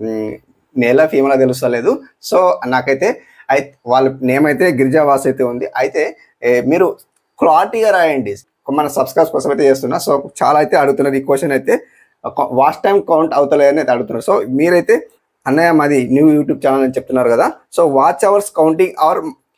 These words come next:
ఏదైతే something writing చేస్తుండ్రో క్లారిటీగా explain నాకు తెలాలన్నట్టు. So, so మీరు అట్లా రాయండి అన్నమాట. So నాకైతే అర్థమైన విషయం ఏంటంటే, వాచ్, మీకైతే వాచ్ అవర్స్ కౌంట్ అవుతలేదని నా-, నాకైతే అనిపిస్తుంది అట్లా అన్నమాట. మీకు వాచ్ అవర్స్ కౌంట్ కాకుంటే నేనైతే ఇప్పుడు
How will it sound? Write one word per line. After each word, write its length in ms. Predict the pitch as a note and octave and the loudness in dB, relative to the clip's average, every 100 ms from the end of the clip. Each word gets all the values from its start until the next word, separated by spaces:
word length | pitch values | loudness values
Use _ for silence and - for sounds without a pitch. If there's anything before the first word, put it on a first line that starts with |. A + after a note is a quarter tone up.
| _ - D#3 C3+ | _ -16 -12 0
ఏదైతే 300 | D3 E3 G3 | 0 2 0
something 400 | D#3 D#3+ F#3 F3+ C3 C3 | 0 0 -2 -4 -2 0
writing 340 | D3 G#3 G3 | 0 0 2
చేస్తుండ్రో 480 | E3 D3+ C3 - D#4+ C4+ - - | 2 0 -4 -4 -8 -10 -14 -4
క్లారిటీగా 480 | B2+ C#3 - G3+ C#3+ | 0 0 0 -2 -2
explain 380 | C#3 - D3+ C#3 | -4 -4 -2 -2
నాకు 180 | B2+ D3 C3+ - _ - | -2 -2 -4 -8 _ -4
తెలాలన్నట్టు. 500 | B2 C3 B2 A#2 F3 | 0 2 0 -2 -6
So, 140 | - C#3 | -6 -6
so 120 | - D3 | -2 0
మీరు 140 | C#3 | 0
అట్లా 160 | C3+ F3+ | 2 0
రాయండి 360 | C3 B2 C3 B2+ | 2 2 2 0
అన్నమాట. 340 | A#2+ A#2 A2+ B3 - - _ - | 0 -2 -2 -4 -4 -16 _ -4
So 140 | F#3 G3 | 0 2
నాకైతే 380 | F3 E3 F3+ E3+ | 2 0 0 2
అర్థమైన 420 | D#3 B2+ E3 E3 | 0 0 -2 0
విషయం 300 | D#3+ D3+ D#3 D#3 | 0 0 0 -2
ఏంటంటే, 340 | D3 C#3 - - - _ | -4 -6 -6 -6 -12 _
వాచ్, 320 | A#2+ - - - _ - | -2 0 0 -6 _ -6
మీకైతే 480 | C3 D3+ - D#3+ G3+ E3 | -2 0 0 0 2 2
వాచ్ 260 | D3 - - | 2 2 2
అవర్స్ 300 | F#3 G3 - - | 2 0 -6 -6
కౌంట్ 360 | D#3+ E3+ F3+ - | -2 0 -2 -4
అవుతలేదని 580 | C#3 D3 F3 E3 F3 G3 E3+ | -2 0 2 4 2 0 -2
నా-, 200 | D3 - | -4 -4
నాకైతే 300 | C#3 E3+ D#3 | -2 0 0
అనిపిస్తుంది 420 | D3 C3 C3+ C3+ | 0 -2 -4 -2
అట్లా 140 | B2 B2+ | 0 0
అన్నమాట. 260 | A#2+ A#2+ B2+ - _ D3 | -2 -4 -6 -10 _ -4
మీకు 160 | C#3 | 0
వాచ్ 240 | C#3+ D3 F#3+ | 2 2 2
అవర్స్ 160 | F3+ E3+ | 0 0
కౌంట్ 200 | D#3 D3+ | 0 2
కాకుంటే 340 | C#3+ C#3+ C#3 | 2 0 -2
నేనైతే 280 | C#3 A3+ F#3+ | -4 -6 -6
ఇప్పుడు 180 | E3 F#3 | -2 -2